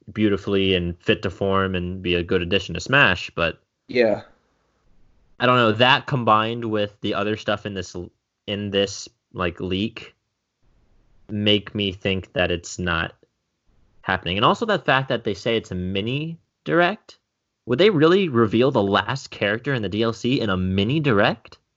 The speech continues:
Speaker 2: No, no way. No
Speaker 1: So
Speaker 2: chance.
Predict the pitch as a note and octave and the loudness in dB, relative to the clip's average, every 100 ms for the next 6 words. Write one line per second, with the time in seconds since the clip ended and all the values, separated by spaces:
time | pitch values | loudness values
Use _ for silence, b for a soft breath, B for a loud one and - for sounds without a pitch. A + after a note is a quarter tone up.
0 | _ _ _ _ _ - - - _ - | _ _ _ _ _ -20 -20 -20 _ -18
1 | - - - - _ _ _ _ _ _ | -16 -14 -16 -16 _ _ _ _ _ _
2 | _ _ _ _ _ _ _ _ _ _ | _ _ _ _ _ _ _ _ _ _
3 | G#2+ G2+ G#2+ G2 - F#2+ F2 - - | 0 4 6 4 -2 -16 -16 -16 -20